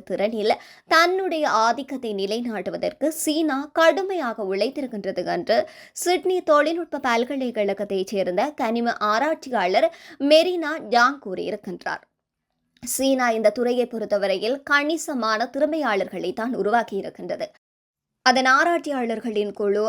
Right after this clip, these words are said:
அந்த போட்டியாளர்களை விட பல மடங்கு முன்னேறி இருக்கின்றது என்று தெரிவித்திருக்கின்றார். அரிய தாதுக்களை பெறுவதில் சீனாவை சார்ந்திருப்பதற்கு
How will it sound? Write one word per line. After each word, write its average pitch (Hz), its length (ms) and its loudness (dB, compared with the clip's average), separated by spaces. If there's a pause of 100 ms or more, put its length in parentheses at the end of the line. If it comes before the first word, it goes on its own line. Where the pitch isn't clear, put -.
(220)
அந்த 320 280 -4
போட்டியாளர்களை 226 920 0
விட 220 240 0 (200)
பல 349 340 6
மடங்கு 226 320 -4 (100)
முன்னேறி 254 400 -4
இருக்கின்றது 180 520 -8
என்று 233 220 -8
தெரிவித்திருக்கின்றார். 165 840 -4 (960)
அரிய 262 360 4 (140)
தாதுக்களை 311 600 2
பெறுவதில் 220 480 -2 (140)
சீனாவை 302 520 0 (140)
சார்ந்திருப்பதற்கு 208 760 0